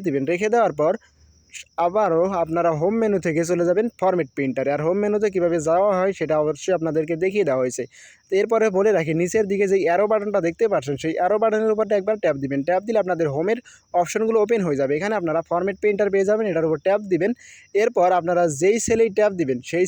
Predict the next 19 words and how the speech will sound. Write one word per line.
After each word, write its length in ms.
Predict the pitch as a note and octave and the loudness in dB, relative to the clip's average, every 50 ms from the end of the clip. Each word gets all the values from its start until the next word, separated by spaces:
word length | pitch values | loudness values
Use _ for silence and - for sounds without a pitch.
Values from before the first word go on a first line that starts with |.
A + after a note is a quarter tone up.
| - | 0
সেলেই 240 | - G3+ G#3+ A3+ C4 C4+ - _ _ - - - - - _ E3 E3+ | 0 0 2 0 0 -2 -4 _ _ -20 -20 -20 -20 -10 _ -4 -2
আপনারা 300 | E3+ F3 F3 F3 E3+ E3+ D#3+ D3 | -2 0 0 0 0 0 0 2
যেই 160 | E3+ F#3+ G3 G#3 - | 2 2 2 2 0
ফরম্যাটটারে 560 | - G3 G3+ G3+ G#3 F#3 F3+ - - G#3 G3 G3 - A3 | 0 0 0 0 -2 -4 -4 -2 0 0 0 0 0 -2
কপি 160 | A3 B3 B3+ A#3 | -2 -2 -2 -4
করছেন 220 | G3 D3+ D3 F3 F3+ - | -4 -2 -2 -4 -4 -4
সেটা 160 | F3+ E3+ G3 G3 | -2 0 0 0
কিন্তু 120 | G#3+ A3+ A3 G3 | 0 0 0 0
বারবার 200 | E3+ D3 D#3 C#3+ - - | 0 0 0 -2 0 0
পেস্ট 180 | A#3 A3 - - | -2 -2 0 -2
হয়ে 140 | E3 D3 C3 C#3 | -4 -4 -4 -4
থাকবে। 220 | B2 A#2 B2+ B2 - _ _ _ _ _ _ _ _ _ _ - F3 | -6 -8 -10 -14 -14 _ _ _ _ _ _ _ _ _ _ -6 -4
এখন 140 | F3 G#3+ A#3 A#3 B3 | -2 0 2 2 2
যদি 140 | A#3+ G3+ G#3 F#3+ | 4 4 2 2
আপনারা 220 | F3 F3 E3+ E3 E3+ - | 2 0 0 0 0 2
পূর্বের 260 | A3 A3+ A3 A#3 B3 A#3+ A3 | 0 0 2 4 2 4 4
অবস্থানে 320 | G3+ F3+ - - F#3 F3+ D#3+ | 2 0 0 0 0 0 2
যাইতে 220 | F3 E3+ E3+ - F#3 - | 2 0 0 -2 -4 -4
চান 140 | E3+ D#3 | -2 -2